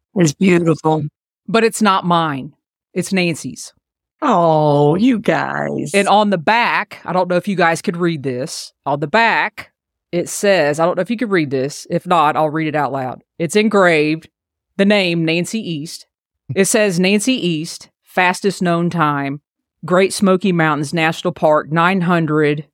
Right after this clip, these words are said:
Speaker 2: and in parentheses, it has North Carolina and Tennessee. And it has,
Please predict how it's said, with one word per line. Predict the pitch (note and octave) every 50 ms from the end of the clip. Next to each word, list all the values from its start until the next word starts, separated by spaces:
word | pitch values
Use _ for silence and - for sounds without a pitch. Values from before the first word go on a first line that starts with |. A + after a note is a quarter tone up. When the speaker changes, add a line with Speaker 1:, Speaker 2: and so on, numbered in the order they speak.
| _ -
Speaker 2:
and | D#3 D#3
in | E3 D#3
parentheses, | D3 - F3+ F3 F3 - E3 - - E3+ E3 D3
it | D#3+ D#3
has | D#3 D#3 D3+ C#3+ D3+
North | D#3+ D3+ D#3 D3
Carolina | - F3+ D#3+ D#3+ D#3 D3+ D3 C#3+ D3+ D3+
and | D3 C3+ C#3 C3+
Tennessee. | - E3 D#3 E3 E3+ - - - D3+ C#3+ B2+ A#2+ C#3 - _ _ _ _ _ _ _ -
And | F3 F3+
it | F#3 E3 E3+
has, | E3+ F#3 F#3 F3+ F3 E3 E3 D#3+ D#3+ D#3+ D#3+ - -